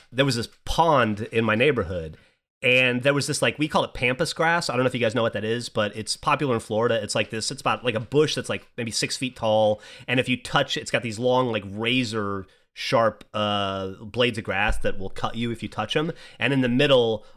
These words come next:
are these, like, what look like bamboo shoots with, like, fluffy shit on the top of 'em. And you can rip those out and use 'em as, like, really weak swords and, like, fuck around with 'em. And I remember one night my friends and I were pulling a bunch of 'em out of the, just being hoodlums, and we're pulling a bunch of 'em out of the grass,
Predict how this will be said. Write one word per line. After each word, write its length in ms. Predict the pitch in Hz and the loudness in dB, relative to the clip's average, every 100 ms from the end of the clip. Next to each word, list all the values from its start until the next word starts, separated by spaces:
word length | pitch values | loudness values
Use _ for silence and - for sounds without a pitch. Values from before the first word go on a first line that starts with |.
| - | -2
are 120 | 117 | 0
these, 220 | 120 120 | 0 0
like, 300 | 113 107 - _ | -2 -4 -8 _
what 160 | 117 123 | -2 0
look 120 | 135 | 0
like 200 | 120 113 | 0 4
bamboo 400 | 123 123 120 127 | 4 4 0 -2
shoots 500 | - 131 147 - - | -2 -2 -2 -4 -6
with, 180 | 107 - | -6 -4
like, 320 | 98 95 - _ | -6 -6 -12 _
fluffy 480 | _ - 117 110 120 | _ -8 -6 -4 -6
shit 180 | - 123 | -2 0
on 100 | 123 | 0
the 60 | |
top 240 | 123 139 147 | -2 -2 -2
of 140 | 147 | -2
'em. 160 | 175 170 - - | -2 -6 -12 -2
And 120 | 120 | 0
you 80 | 147 | 2
can 180 | 135 120 | 2 4
rip 200 | 143 139 | 2 4
those 200 | 127 113 | 4 4
out 260 | 117 123 | 0 0
and 80 | 110 | -2
use 160 | 113 110 | -2 -2
'em 100 | 110 | -2
as, 140 | 104 | 0
like, 180 | 104 95 | -2 -4
really 240 | 104 104 104 | -4 -4 -4
weak 200 | 107 - | -4 -4
swords 640 | - 101 101 98 98 92 | -2 -2 -2 -2 -4 -6
and, 240 | 98 92 92 | -10 -8 -8
like, 260 | 98 - _ _ _ | -10 -12 _ _ _
fuck 300 | - 117 98 | -4 -4 0
around 240 | 98 104 | 0 0
with 80 | 92 | -2
'em. 160 | 90 87 - - - - | -6 -10 -16 -20 -12 0
And 100 | 127 | 4
I 40 | |
remember 240 | 165 180 147 | 4 2 2
one 160 | 147 | 4
night 160 | 151 135 | 4 2
my 80 | 117 | 0
friends 260 | 151 147 | 2 2
and 80 | 143 | 2
I 60 | 110 | 0
were 100 | 104 | -4
pulling 320 | - 143 127 | -2 0 2
a 60 | |
bunch 240 | 104 123 127 | 2 0 2
of 120 | 110 | 0
'em 120 | 113 | 2
out 140 | 107 110 | 0 0
of 80 | |
the, 100 | 104 | -2
just 180 | 120 170 | -4 -4
being 180 | 123 101 | -2 -2
hoodlums, 460 | 127 113 90 92 - - - | -2 -2 -4 -8 -10 -14 -6
and 80 | 110 | -4
we're 40 | |
pulling 280 | - 160 131 | 2 4 4
a 40 | |
bunch 200 | 113 127 | 2 2
of 80 | 131 | 2
'em 100 | 113 | 2
out 120 | 117 | 2
of 40 | 110 | 0
the 60 | |
grass, 500 | 90 107 110 98 - | -2 0 2 0 -2